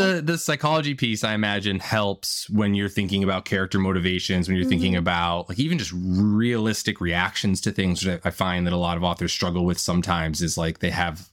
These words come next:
Speaker 1: a, a reaction that doesn't fit. Um,
Speaker 2: Right.
Speaker 1: so I imagine that psychology background ha-, is very helpful.
Speaker 2: Yes. Yes. I mean, s-, some authors are just so plot driven, they forget about the human element. You can just substitute characters,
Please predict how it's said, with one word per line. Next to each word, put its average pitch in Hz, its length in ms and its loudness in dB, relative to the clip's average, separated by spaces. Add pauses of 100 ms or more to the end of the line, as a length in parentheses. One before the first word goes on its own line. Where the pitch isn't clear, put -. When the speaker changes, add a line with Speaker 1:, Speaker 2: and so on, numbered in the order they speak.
Speaker 1:
a, 92 200 0
a 92 60 -2
reaction 87 340 -2
that 85 120 0
doesn't 85 260 -2
fit. 110 260 -2 (380)
Um, 92 180 2
Speaker 2:
Right. 98 120 0
Speaker 1:
so - 40 0
I 208 60 0
imagine 277 300 0
that 135 120 0
psychology 135 400 -2
background 92 640 0
ha-, - 160 -2
is 92 160 0
very 123 240 0
helpful. 127 500 -10 (240)
Speaker 2:
Yes. 233 480 -4 (560)
Yes. 339 340 4
I 311 40 -6
mean, 294 300 -2
s-, - 160 -20 (120)
some 403 220 2
authors 302 500 2
are 240 100 -10
just 240 220 -14
so 285 160 -4
plot 285 380 -10
driven, 262 340 -10
they 233 220 -16
forget 247 240 -10
about 220 180 -10
the 214 80 -18
human 240 260 -10
element. 262 280 -8
You 233 40 -12
can 240 100 -4
just 262 200 -8
substitute 277 460 -6
characters, 262 640 -4